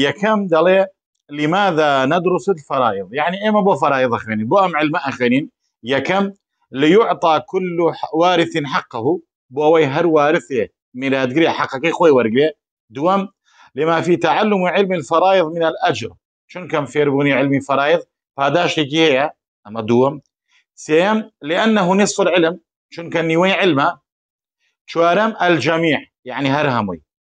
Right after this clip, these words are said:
کام لە وڵامانە تەواوە؟ بێگومان الجميع،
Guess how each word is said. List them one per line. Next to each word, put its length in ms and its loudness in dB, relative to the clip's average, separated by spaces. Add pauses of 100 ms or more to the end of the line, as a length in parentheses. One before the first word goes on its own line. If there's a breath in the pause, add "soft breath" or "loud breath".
(240)
کام 200 0
لە 120 2
وڵامانە 500 2
تەواوە؟ 360 2 (400)
بێگومان 500 -2 (140)
الجميع، 440 0